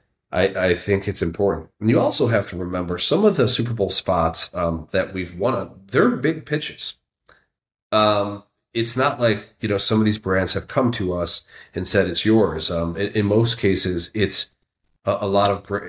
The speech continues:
agencies are competing in it, and it's, it's a little bit of a danger. Not only does it work better when you bring in the client, but it's a danger that if you bring in the one idea you're super, uh, excited about, you might just, you might just miss for a thousand reasons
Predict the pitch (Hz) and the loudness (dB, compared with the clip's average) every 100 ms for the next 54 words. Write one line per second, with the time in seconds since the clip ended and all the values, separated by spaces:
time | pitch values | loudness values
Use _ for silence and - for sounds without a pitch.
0 | - 107 101 - 101 95 85 85 85 131 | 0 0 2 -2 -2 -4 -4 -6 0 2
1 | 135 90 76 73 - 92 92 90 101 - | 2 2 -2 -8 -6 -4 -4 -4 -4 0
2 | 113 160 120 101 90 85 95 95 92 85 | 4 4 4 2 0 0 0 0 -2 -4
3 | - - - - _ _ _ _ - _ | -8 -20 -20 -20 _ _ _ _ -20 _
4 | _ _ _ - 117 135 127 117 104 98 | _ _ _ 0 2 4 4 2 -2 -4
5 | - 90 104 110 107 101 110 117 117 131 | -2 0 0 0 -2 2 4 4 2 0
6 | 135 113 113 113 98 120 127 190 135 95 | 0 0 0 -2 0 2 4 4 2 0
7 | 92 95 107 110 123 107 104 104 92 95 | -2 -4 0 2 4 4 2 2 2 0
8 | 95 90 87 - 104 98 90 87 87 85 | 0 -2 -4 -4 -4 -4 -4 -4 -4 -4
9 | 85 85 - - 135 104 82 82 85 - | -4 -6 -2 2 4 4 2 -4 -6 -2
10 | 104 113 98 - 87 - - - _ _ | 4 4 4 0 -4 -4 -8 -14 _ _
11 | _ _ _ _ _ _ - 113 101 92 | _ _ _ _ _ _ 0 2 2 -2
12 | 104 98 95 - 87 85 90 92 90 85 | 2 4 4 0 -4 -2 -2 -2 -2 -2
13 | 87 85 85 80 85 - | -2 -2 -2 -2 -4 -6